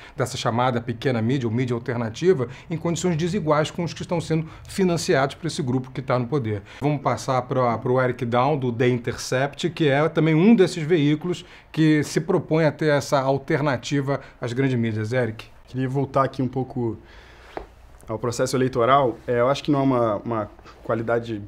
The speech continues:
Speaker 2: é, exclusiva do psol, mas de partidos de esquerda em geral, é, que tem uma política voltada para as camadas mais pobres da população. Acho que isso é,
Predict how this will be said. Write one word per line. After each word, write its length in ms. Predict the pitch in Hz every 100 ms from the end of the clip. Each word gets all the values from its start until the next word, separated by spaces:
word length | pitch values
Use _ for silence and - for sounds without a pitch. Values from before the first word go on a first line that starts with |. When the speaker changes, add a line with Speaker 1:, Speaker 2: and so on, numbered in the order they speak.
| -
Speaker 2:
é, 100 | 110
exclusiva 380 | 104 - 117 120
do 60 | 117
psol, 440 | - - 123 135
mas 180 | 110 101
de 220 | - 110 110
partidos 460 | 110 98 - 110
de 80 | 104
esquerda 280 | - 110 113
em 40 |
geral, 460 | 107 110 123 139 - -
é, 460 | 120 117 113 110 110 -
que 100 | 143
tem 140 | 147
uma 100 | 160
política 340 | 156 147 - 143
voltada 640 | 139 135 123 127 135 131 - - - -
para 80 | -
as 40 | -
camadas 280 | 131 127
mais 180 | 127 123
pobres 320 | - 131 135
da 80 | 127
população. 640 | 131 127 135 - 151 156 170 - - - - - 113
Acho 160 | -
que 80 | -
isso 200 | 110 120
é, 220 | 113 101